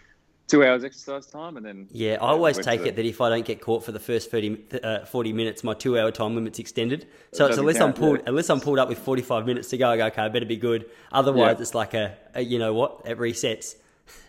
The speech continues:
Speaker 1: Well, I know some, <laughs> I know some people, I obviously won't name names, that when they'll go on their run, obviously it's only two hours, but some of them, you know, doing two hour, two and a half, up into three hour long run. Um, so they don't sort of switch the watch on until an hour in, or, or stop it a little hour earlier.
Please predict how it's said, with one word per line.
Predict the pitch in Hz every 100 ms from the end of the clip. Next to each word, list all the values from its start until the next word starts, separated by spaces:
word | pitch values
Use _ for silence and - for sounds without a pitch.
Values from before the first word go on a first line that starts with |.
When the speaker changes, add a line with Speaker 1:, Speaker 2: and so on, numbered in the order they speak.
| _ -
Speaker 1:
Well, | 127
I | 143
know | 165
some, | 180 - 208 202
<laughs> |
I | - - -
know | 151
some | 147 120 107
people, | 113 107 120
I |
obviously | 107 107 -
won't | 107 101 -
name | 107 104 101
names, | 113 117 110
that | 110 - _ _ -
when | 120
they'll | 120
go | 117 117
on | 110
their | 107
run, | 107 117 107
obviously | 113 107 117
it's | 110
only | 110 104
two | - 110
hours, | 117 110 98
but | 101
some | 123 104
of |
them, | 98
you | 107
know, | 101
doing | 101 104 101
two | 107
hour, | 104 101
two | 98 107
and | 95
a |
half, | 104 101 98 - - _ _ - - _ _ -
up | 110 110
into | 104
three | 104 113 101
hour | 95
long | 101 110 120
run. | 98 98 101 _ _ _ _ _ _
Um, | 113 107 101 98 98
so | 110
they | 110
don't | 117 104
sort | 107 104
of |
switch | - 113 -
the | 107
watch | 104 -
on | 110 107
until | 104 107 104
an | 104
hour | 101 101
in, | 110 113 117 110
or, | 98 82
or | 92
stop | - 107 101
it | 98
a |
little | 87 107 101
hour | 101 98
earlier. | 107 120